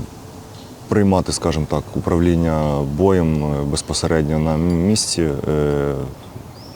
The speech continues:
приймати це на себе. Ми розвели всіх хлопців, я безпосередньо також приймав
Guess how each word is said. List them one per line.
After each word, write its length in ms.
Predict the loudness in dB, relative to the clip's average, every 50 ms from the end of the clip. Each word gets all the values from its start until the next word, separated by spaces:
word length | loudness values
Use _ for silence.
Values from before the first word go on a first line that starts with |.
| -14 -8 -2
приймати 460 | 0 2 2 2 2 0 0 0 0 0 0 -2 -4
це 180 | -4 -4 -2 -2
на 220 | 0 0 -2 -2
себе. 300 | -4 -4 -4 -6 -6 -6 -8 -4
Ми 600 | 0 2 4 4 6 6 6 4 4 4 4 4
розвели 420 | 4 4 2 2 2 4 4 2 2
всіх 220 | 0 -2 -4 -4
хлопців, 460 | -2 0 0 0 0 -2 -2 -4 -4 -4 -6 -12 -16 -14 -6 -2
я 60 | -2
безпосередньо 600 | -2 -2 -2 -2 -2 0 2 4 4 4 4 2
також 280 | 0 0 2 2 0 2
приймав 300 | 4 4 4 4 4